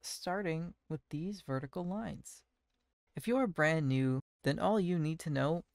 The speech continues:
is that this is where the consonant sound happens in C V and V C V voice banks. Right between these blue and green lines, it sounds like k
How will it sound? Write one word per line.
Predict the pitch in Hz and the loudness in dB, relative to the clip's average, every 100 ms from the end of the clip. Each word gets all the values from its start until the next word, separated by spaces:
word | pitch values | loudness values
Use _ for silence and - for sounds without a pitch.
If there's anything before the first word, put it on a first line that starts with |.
| - | -6
is | 135 | 0
that | 139 - 139 | 0 0 0
this | 208 180 - - | 2 2 -2 -6
is | 160 160 | -6 -4
where | 160 165 | -2 -2
the | |
consonant | 170 190 220 - 143 | -2 -2 -2 -2 -2
sound | - 117 131 | -2 -2 -2
happens | 127 113 - 139 180 - _ | -4 -6 -4 -4 -6 -12 _
in | 135 | -4
C | 135 - 226 | -4 -4 -4
V | 175 180 - _ _ | -4 -6 -8 _ _
and | - 165 185 | -2 -2 -2
V | 151 151 | -4 -4
C | - | -4
V | 175 180 | -4 -4
voice | 170 214 | -2 -4
banks. | - - - - - _ _ _ - _ _ _ - | -2 -4 -4 -14 -18 _ _ _ -20 _ _ _ -2
Right | 160 - | -2 -2
between | 170 180 190 170 | -6 -4 -2 -2
these | 170 | -4
blue | 147 139 151 | -4 -2 0
and | 160 | 0
green | 160 160 147 | -2 -2 0
lines, | 139 135 - 135 - _ _ _ _ - | 0 0 -2 -6 -12 _ _ _ _ -20
it | _ - | _ -4
sounds | 160 156 143 | 0 2 0
like | 69 - _ | -4 -6 _
k | - | -12